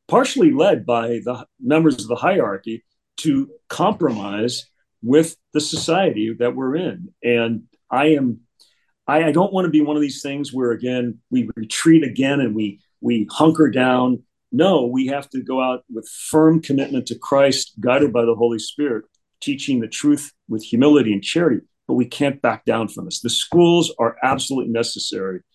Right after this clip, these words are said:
because, I mean, the success of the church, you know, up until the upheaval, I think, of the,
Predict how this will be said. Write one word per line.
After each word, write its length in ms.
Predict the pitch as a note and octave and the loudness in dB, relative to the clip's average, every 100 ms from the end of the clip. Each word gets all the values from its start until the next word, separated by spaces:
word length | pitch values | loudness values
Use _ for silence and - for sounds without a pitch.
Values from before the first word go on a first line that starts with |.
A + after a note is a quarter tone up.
| _ _ _ _ | _ _ _ _
because, 580 | A#2+ A#2 C3 B2 A#2 - _ _ _ _ | -4 -2 2 2 2 -6 _ _ _ _
I 40 | B2 | 0
mean, 300 | C3+ C3 B2 | 2 2 0
the 80 | A#2 | -4
success 500 | - D#3+ F#3 F#3+ - | -4 0 0 0 0
of 100 | C#3+ | -4
the 80 | C#3 | -6
church, 520 | - F3+ D#3+ - - _ _ _ _ - - - - - | -4 -2 -2 -6 -14 _ _ _ _ -20 -20 -20 -20 -14
you 120 | C3 B2 | -8 -6
know, 100 | A#2 | -4
up 200 | D3 D3+ | -2 -2
until 340 | B2+ D3+ C3 | -2 0 0
the 160 | A#2 - | -2 -2
upheaval, 540 | - C3+ - C3+ A2 A2+ | -4 -4 -2 0 2 0
I 60 | |
think, 260 | A#2 C3 B2 | 0 -4 -4
of 140 | G2+ | -4
the, 240 | A2 G#2+ | -2 -2